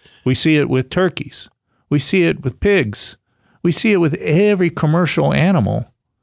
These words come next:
that this is done with thousands of years of adulterating these bloodlines, not diversifying them, but focusing them to produce more.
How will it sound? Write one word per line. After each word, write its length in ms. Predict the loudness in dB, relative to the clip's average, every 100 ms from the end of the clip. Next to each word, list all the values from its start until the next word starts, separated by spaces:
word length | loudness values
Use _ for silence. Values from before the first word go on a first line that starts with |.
| _ _ _ _ -4
that 260 | -2 0
this 200 | -2 0
is 120 | -2 -2
done 480 | 0 2 2 0
with 160 | -2 -6
thousands 640 | -4 -2 0 2 0 0
of 60 | 0
years 580 | 0 2 2 2 -2 -6 -16 -10 -4
of 100 | -2
adulterating 920 | 0 0 0 -2 0 0 2 2 0 -4 -20 _ -4
these 320 | 0 2 0
bloodlines, 1000 | -4 -4 -2 0 0 -2 -2 -2 -2 -2
not 260 | 0 0 0
diversifying 880 | 0 2 0 -2 -4 -2 -2 0 0
them, 200 | 0 0
but 140 | -2
focusing 760 | -6 -12 -4 -4 -2 -4 0 0
them 260 | 2 0 0
to 120 | -4
produce 580 | -4 -2 0 0 -2 -2
more. 380 | 0 0 -4